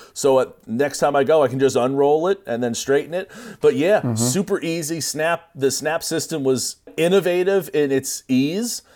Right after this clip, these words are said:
Speaker 1: And then also, you don't need to, like, I don't have room for fifteen feet in my house, to be quite frank with you. Uh, like, I, I'll be, I'll be maybe at ten,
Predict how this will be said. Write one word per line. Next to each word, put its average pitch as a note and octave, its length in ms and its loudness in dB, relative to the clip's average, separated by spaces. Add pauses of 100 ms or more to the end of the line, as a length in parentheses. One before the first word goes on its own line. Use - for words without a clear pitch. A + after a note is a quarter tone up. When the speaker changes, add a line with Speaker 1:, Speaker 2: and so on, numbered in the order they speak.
(600)
Speaker 1:
And F3 160 4
then G3 120 6
also, A#3+ 340 4
you F3+ 180 -2
don't G3+ 220 2
need F#3+ 300 0
to, G3 400 2 (600)
like, D#3+ 300 0 (320)
I D#3 160 4
don't B3 160 0
have G#3+ 200 2
room G#3+ 160 2
for E3+ 120 -8
fifteen D#3+ 420 -4
feet G3 220 -4
in C#3+ 80 -8
my A#2+ 140 2
house, A2 400 -4 (100)
to C3 80 -4
be C#3 140 -4
quite D3 260 2
frank C3 320 -2
with A2 180 -4
you. F#2+ 160 -6 (400)
Uh, A#2+ 260 0
like, C3+ 280 -2
I, C3+ 240 2
I'll E3+ 160 4
be, F3 260 -6 (100)
I'll E3+ 160 2
be F3 120 -6
maybe D#3 320 -2
at C#3 180 0
ten, E3 460 -2